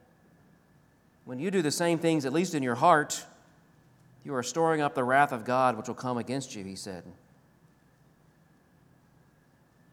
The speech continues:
Okay, Paul, then what about biblically moral people, people who abide by God's standards laid out in Scripture? In their context, it would be the Jews.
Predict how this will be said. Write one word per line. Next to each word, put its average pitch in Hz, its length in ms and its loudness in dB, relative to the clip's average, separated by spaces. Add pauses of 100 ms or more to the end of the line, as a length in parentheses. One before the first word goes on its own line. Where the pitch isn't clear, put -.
(420)
Okay, 156 280 2
Paul, 151 320 6
then 151 260 -4 (640)
what 185 160 2
about 180 420 4 (680)
biblically 196 600 10
moral 143 520 8
people, 151 420 0
people 240 340 6
who 208 160 10
abide 185 440 10
by 165 240 10 (200)
God's 208 340 12
standards 220 680 6
laid 190 180 6
out 208 180 8
in 202 100 2
Scripture? 214 720 2 (400)
In 123 80 -4
their 220 140 6
context, 190 460 4
it 208 40 2
would 175 100 -2
be 196 180 -2
the 156 140 -4
Jews. 151 680 0